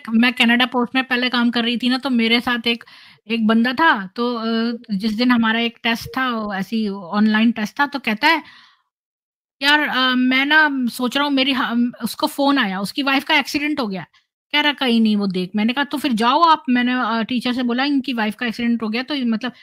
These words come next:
तो वो बंदा गया ही नहीं, अपनी wife का एक्सीडेंट हो गया, वो कहता, "देख लेगी।"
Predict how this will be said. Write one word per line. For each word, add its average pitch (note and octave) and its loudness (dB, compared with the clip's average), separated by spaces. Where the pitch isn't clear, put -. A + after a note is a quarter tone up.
तो F#4 -4
वो G#4+ 4
बंदा F4+ 6
गया F#4 6
ही A4+ 4
नहीं, G4 0
अपनी C4+ -2
wife A3 -2
का C4 -4
एक्सीडेंट C#4+ -6
हो D#4+ -4
गया, F4 0
वो F4 -2
कहता, F4+ -4
"देख F4 0
लेगी।" F3+ -4